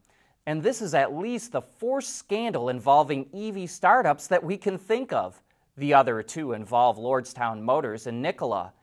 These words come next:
And the common thread here is these scandals all involve companies that raised a bunch of money with a spac. And maybe this is why just a few days ago, the U S Securities and Exchange Commission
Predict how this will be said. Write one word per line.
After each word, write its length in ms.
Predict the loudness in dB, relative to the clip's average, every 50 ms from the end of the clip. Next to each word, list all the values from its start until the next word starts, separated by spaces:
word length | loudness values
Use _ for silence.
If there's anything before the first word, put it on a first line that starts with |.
| _ _ _ _ _
And 160 | -4 -2 -2 -2
the 60 | -2
common 500 | -4 -4 -2 0 0 0 0 -2 -4 -8
thread 340 | -8 -2 0 2 2 2 0
here 360 | -4 -10 -6 -4 -2 -2 -2
is 140 | -4 -6 -8
these 200 | -10 -10 -10 -10
scandals 600 | -14 -8 -6 -4 -4 -4 -4 -4 -4 -6 -8 -10 -14 _ _ 0
all 300 | 2 4 4 4 4 2
involve 380 | 0 0 2 4 4 4 2
companies 580 | -2 -2 -2 -2 0 -2 -4 -6 -8 -8 -8 -6
that 160 | -6 -6 -6
raised 320 | -6 -6 -4 -4 -6 -6 -8
a 60 | -8
bunch 420 | -8 -8 _ 2 2 2 2 -2
of 80 | -6 -4
money 300 | 0 0 0 0 0 -2
with 200 | -4 -6 -6 -6
a 20 |
spac. 500 | -10 -12 -10 -4 -2 0 0 0 -2 -6 -10 _ _ _ _ _ _ _ _ _ _ -6
And 220 | -4 -4 -2 0
maybe 300 | 0 0 0 0 -2 -4
this 360 | -4 -2 -2 -2 -2 -2 -4
is 160 | -8 -12 -6
why 300 | 0 4 4 4 4 4
just 480 | 0 -4 -2 0 2 2 2 0 -4 -6
a 40 | -8
few 300 | -6 -8 -8 -8 -6 -2
days 380 | 0 0 0 0 -2 -6 -8
ago, 380 | -6 -2 -2 0 0 -2 -4 -8 _ _ _ _ _ _ _ -8
the 80 | -8 -6
U 200 | -4 0 2 2
S 160 | 2 0 -2
Securities 640 | -10 -16 -14 -10 -6 -6 -4 -4 -6 -8 -10 -10 -10
and 100 | -10 -12
Exchange 600 | -12 -16 -18 -10 -6 -4 -4 -4 -6 -8 -12 -12
Commission 500 | -12 -10 -10 -10 -10 -12 -14 -16 -16